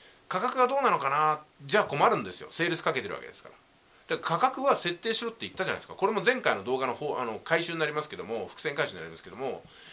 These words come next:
低価格のもの、もしくは無料のもの、これが一つ。そして、ちょっとした価格のものね、数万円っていうもの、そして高額なもの。この三種類の松竹梅を常に用意しとかないといけないんですよ。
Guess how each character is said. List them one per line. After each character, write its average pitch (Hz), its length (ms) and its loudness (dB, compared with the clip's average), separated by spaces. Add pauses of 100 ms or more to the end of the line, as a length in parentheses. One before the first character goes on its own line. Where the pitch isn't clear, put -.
(260)
低 262 220 0
価 269 160 -4
格 135 220 -2
の 95 80 -4
も 104 180 -4
の、 - 300 -2
も 190 100 0
し - 80 4
く - 100 -2
は 101 60 2
無 127 140 -4
料 104 160 -2
の 78 60 -12
も 73 100 -14
の、 - 120 -16
こ - 100 0
れ 240 60 2
が 190 60 2
一 - 160 -8
つ。 - 160 -12 (240)
そ 196 120 -4
し 190 60 0
て、 185 300 2 (240)
ち - 80 0
ょ 302 40 -4
っ - 20 -12
と 294 80 2
し - 80 6
た - 100 6
価 - 160 0
格 160 160 -4
の 131 80 -2
も 113 80 -4
の 110 100 -2
ね、 196 200 -6
数 - 180 2
万 156 260 4
円 190 100 0
っ - 20 -
て 208 80 -4
い 175 40 0
う 135 40 -6
も 98 60 -6
の、 - 100 -10 (100)
そ 117 140 -4
し - 80 0
て 214 120 4
高 151 280 2
額 165 180 4
な 123 80 0
も 98 120 -4
の。 - 80 -10 (260)
こ 262 120 -2
の 247 60 4
三 269 260 4
種 269 220 -2
類 170 60 0
の 120 60 -2
松 196 340 4
竹 180 80 -10
梅 156 180 6
を 101 160 2 (260)
常 302 280 4
に 131 120 0
用 156 140 0
意 147 60 0
し - 40 -4
と - 60 -8
か 98 60 -8
な 82 80 -4
い - 20 -6
と 76 60 -18
い - 20 -20
け 117 80 -2
な 131 60 2
い 113 40 0
ん 85 40 -8
で - 60 -14
す - 40 -10
よ。 - 80 -18